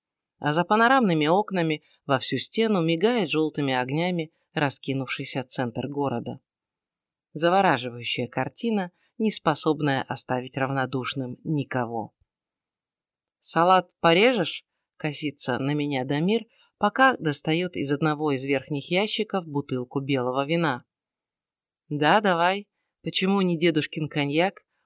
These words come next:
улыбаюсь, наблюдая за ним. "Он только для взятия крепости, а не мирных переговоров", изрекает Дамир, и вокруг его чёрных глаз собираются лучиками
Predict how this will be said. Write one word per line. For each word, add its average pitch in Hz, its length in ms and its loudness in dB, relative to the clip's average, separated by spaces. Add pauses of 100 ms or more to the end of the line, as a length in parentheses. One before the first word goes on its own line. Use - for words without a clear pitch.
улыбаюсь, 156 640 0
наблюдая 131 560 -2
за 143 160 -2
ним. 123 320 -6 (760)
"Он 190 260 2
только 233 340 6
для 220 180 6
взятия 151 460 2
крепости, 139 760 -2 (100)
а 165 120 0
не 175 120 4
мирных 139 420 0
переговоров", 143 800 0 (380)
изрекает 147 640 0
Дамир, 160 380 2 (320)
и 175 100 -2
вокруг 160 380 0
его 135 200 -2
чёрных 131 460 -2
глаз 165 360 -2
собираются 170 640 -2
лучиками 156 540 -4